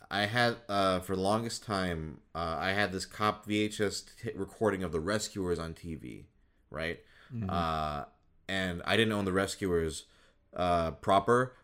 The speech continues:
Speaker 1: but I would watch this recording of it, and the to-, it had so many good toy commercials on it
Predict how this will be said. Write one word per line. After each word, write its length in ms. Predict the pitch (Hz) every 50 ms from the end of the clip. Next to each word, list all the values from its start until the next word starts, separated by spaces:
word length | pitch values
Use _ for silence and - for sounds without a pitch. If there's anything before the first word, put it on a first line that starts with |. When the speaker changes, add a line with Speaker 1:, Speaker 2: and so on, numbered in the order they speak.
| _
Speaker 1:
but 100 | - 101
I 60 | 110 104
would 120 | 104 98
watch 360 | 92 90 101 113 131 - - -
this 220 | 110 104 - -
recording 600 | - - - - - 160 185 185 151 120 95 87
of 120 | 87 80 78
it, 240 | 78 78 73 - - - - _ _ _ _ _ -
and 440 | 110 110 110 107 107 104 101 98
the 80 | 92 98
to-, 280 | 92 - - - - -
it 120 | - 113 107
had 140 | 120 120 104
so 400 | - - - - - 135 127 135
many 300 | 131 123 117 110 113 110
good 260 | 98 101 98 92 90
toy 240 | - - - 92 98
commercials 560 | - - 123 123 131 135 135 - 151 147 143
on 180 | 147 143 147 156
it 160 | 170 180